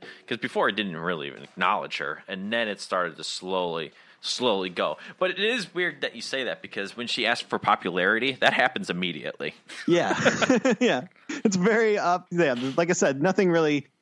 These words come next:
Speaker 2: follows any strict rules in this movie. Just kinda like, "Eh, this
Speaker 1: Yep.
Speaker 2: works for this scene. We'll do it." <laughs>
Speaker 1: Um, but yeah, so we go to, um,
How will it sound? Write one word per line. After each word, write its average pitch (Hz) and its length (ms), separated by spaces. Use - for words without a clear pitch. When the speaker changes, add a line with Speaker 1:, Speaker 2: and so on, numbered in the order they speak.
Speaker 2:
follows 160 360
any 143 140
strict - 320
rules 131 420
in 113 40
this 104 160
movie. 104 260
Just 143 200
kinda 147 200
like, 139 160
"Eh, 202 200
this 220 140
Speaker 1:
Yep. 117 60
Speaker 2:
works 175 220
for 151 100
this 139 140
scene. 151 320
We'll 156 140
do 131 220
it." - 300
<laughs> 185 300
Speaker 1:
Um, 117 500
but - 140
yeah, 139 140
so 165 340
we 180 240
go 180 240
to, 156 420
um, 101 420